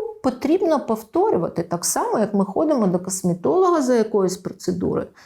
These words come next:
так само необхідно ходити до гінеколога. Але приємність в тому, що рідше. Але все ж таки це необхідно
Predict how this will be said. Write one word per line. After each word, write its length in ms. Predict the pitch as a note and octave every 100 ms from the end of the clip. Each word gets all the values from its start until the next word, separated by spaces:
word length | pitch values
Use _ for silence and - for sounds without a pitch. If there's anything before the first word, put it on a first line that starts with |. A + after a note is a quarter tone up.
| _
так 200 | - F3+
само 420 | - A#3 D#4 G#4
необхідно 680 | F4+ C#4 B3 A3 - E4+ E4+
ходити 440 | E4 D4+ B3+ D#4 D4+
до 100 | D#4
гінеколога. 840 | E4 F4 F#4 F#4+ F4+ G3+ D#3 - - -
Але 180 | - A3
приємність 580 | A3+ C#4 E4 F4+ D#4 -
в 80 | -
тому, 280 | D#4 D#4
що 280 | C4 - G#3
рідше. 580 | G3+ C#4 D#4+ - - - - _
Але 340 | - G3+ F#3
все 480 | F3+ - - - E4
ж 160 | F#4+ -
таки 380 | E4 - - - - _
це 400 | - - D4 D#4+ - -
необхідно 920 | B3+ C#4 C4+ C4+ - D#4+ E4 D#4+ D#4